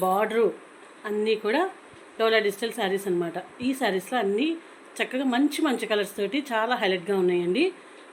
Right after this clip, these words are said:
చూడండి, సిక్స్ కలర్స్ కూడా చాలా హైలైట్గా ఉన్నాయి. ఫస్ట్ది కనకాంబరం కలర్కి గోవా గ్రీన్ కలర్ అండి. నెక్స్ట్ది లైట్ పీచ్ కలర్కి కనకాంబరం కలరు.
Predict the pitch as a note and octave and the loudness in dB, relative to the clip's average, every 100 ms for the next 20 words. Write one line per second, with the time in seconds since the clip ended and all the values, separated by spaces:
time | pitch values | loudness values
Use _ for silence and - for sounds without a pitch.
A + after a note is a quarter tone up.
0 | - A3+ G#3 C4 E4 B3 - D4 C4 A3+ | -6 0 2 0 -2 -4 -4 0 0 0
1 | - G#3 B3 - A3+ A#3+ C4 A3 G3 F3+ | -2 -2 -2 0 2 2 0 0 -2 -2
2 | G#3 F#3 F#3+ F#3+ D#4+ F4+ - - - - | -2 0 0 2 0 -2 -8 -20 -10 -4
3 | A3 - C#4 B3+ G#3+ A3+ A3+ A3+ A3 A3 | -4 -4 -4 0 2 2 0 -2 -4 -4
4 | A3 D#4+ E4 - F#3+ G#3+ G#3 G3 G3+ G3 | -2 -2 -4 -8 -2 2 2 2 0 0
5 | F3+ F3+ F#3+ C4+ E4+ - - - B3+ B3 | -2 0 0 0 -2 -8 -20 -8 -2 -2
6 | - D4 F#4 G4 - - - G#3 A3 D4 | -2 0 2 0 -4 -18 -4 4 4 4
7 | C#4+ C#4 A#3+ A3+ C4 C4 - A#3 A3 A3 | 0 0 0 0 0 -2 -2 -2 -2 2
8 | G4 G4 B3 A3+ A3+ G3+ G3 F3+ F3+ F3+ | 0 0 -2 -2 0 0 0 0 -2 -2